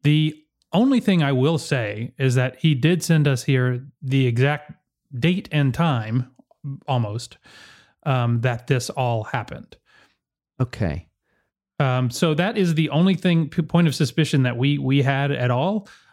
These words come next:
Speaker 1: We do not know to what end that would be for Vern to have us here.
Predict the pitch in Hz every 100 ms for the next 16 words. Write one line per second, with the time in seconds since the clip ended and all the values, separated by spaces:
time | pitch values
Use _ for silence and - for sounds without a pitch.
0 | _ - 170 170 196 214 220 180 175 190
1 | 180 - 175 175 170 175 156 147 156 -
2 | _ _ _ _ _ _ _ _ _ 160
3 | 131 147 151 165 127 131 135 135 147 131
4 | 196 120 127 - - 143 127 165 131 131
5 | 123 135 135 120 147 135 - - 151 113